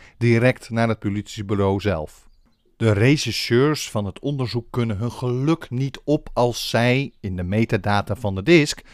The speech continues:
de naam van de Lutherse kerk vinden en een document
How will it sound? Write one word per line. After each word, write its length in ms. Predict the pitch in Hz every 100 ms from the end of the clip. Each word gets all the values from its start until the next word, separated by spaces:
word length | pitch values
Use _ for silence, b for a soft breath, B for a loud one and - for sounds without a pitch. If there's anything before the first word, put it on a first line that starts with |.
| b
de 120 | - 113
naam 500 | 123 139 156 190 175
van 180 | 127
de 80 | 107
Lutherse 440 | 101 131 - - -
kerk 360 | - 117 -
vinden 400 | - 147 160 170 b b b -
en 180 | 180
een 140 | 233 143
document 680 | 110 110 107 95 104 160